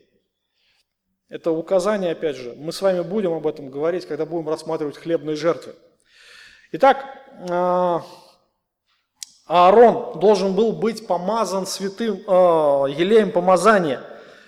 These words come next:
Это то, что указывает, а, что Дух Святой должен пребывать на священниках,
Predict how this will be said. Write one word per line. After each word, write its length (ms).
Это 180
то, 140
что 240
указывает, 680
а, 580
что 600
Дух 200
Святой 520
должен 480
пребывать 680
на 640
священниках, 920